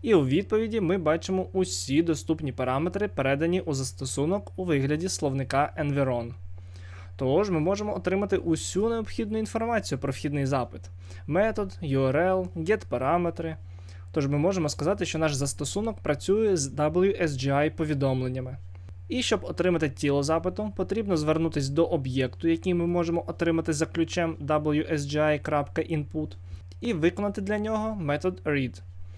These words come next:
Таким чином ви отримаєте набір байтів, які ви можете декодувати у текст, якщо ви очікуєте текст у якості тіла запиту.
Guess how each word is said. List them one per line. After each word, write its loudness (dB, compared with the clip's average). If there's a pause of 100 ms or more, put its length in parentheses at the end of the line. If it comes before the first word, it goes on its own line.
(140)
Таким 0
чином 2
ви 6
отримаєте 2
набір 2
байтів, -2 (100)
які 0
ви 0
можете 2
декодувати 0
у -2
текст, -4 (260)
якщо 0
ви 2
очікуєте 0
текст -2
у 4
якості 0
тіла -2
запиту. -4